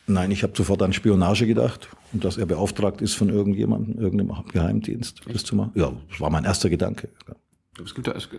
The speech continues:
Speaker 2: ist so normal, also mittlerweile hast du schon gang und gäbe, dass es Whistleblower gibt, die sagen so, "Okay, aus,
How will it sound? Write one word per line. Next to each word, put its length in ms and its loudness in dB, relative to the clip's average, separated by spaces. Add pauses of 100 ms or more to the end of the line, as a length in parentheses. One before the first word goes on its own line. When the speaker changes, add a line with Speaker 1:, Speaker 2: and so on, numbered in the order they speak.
(100)
Speaker 2:
ist 100 -10
so 100 2
normal, 360 2
also 120 0
mittlerweile 520 2
hast 240 -8
du 100 -4
schon 140 -6
gang 140 2
und 60 2
gäbe, 160 4
dass 140 2
es 100 -4
Whistleblower 500 2
gibt, 180 -4
die 80 -2
sagen 240 0
so, 200 -4
"Okay, 220 -2
aus, 200 -4